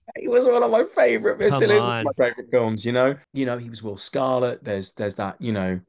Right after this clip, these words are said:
Speaker 1: there's, uh, you know, and th-, th-, so there's, there's that, oh, there's that link for me that goes, it's like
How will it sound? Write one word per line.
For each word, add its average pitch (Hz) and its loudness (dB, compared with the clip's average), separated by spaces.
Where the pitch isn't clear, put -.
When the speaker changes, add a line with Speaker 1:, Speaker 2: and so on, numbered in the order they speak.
Speaker 1:
there's, 151 0
uh, 165 0
you 165 0
know, 127 2
and 117 0
th-, 127 -2
th-, 139 -6
so - -2
there's, 151 2
there's 156 2
that, 156 0
oh, 151 -4
there's 147 -6
that 143 -4
link 151 -4
for - -12
me 95 -10
that - -16
goes, 107 -2
it's - -6
like 135 -4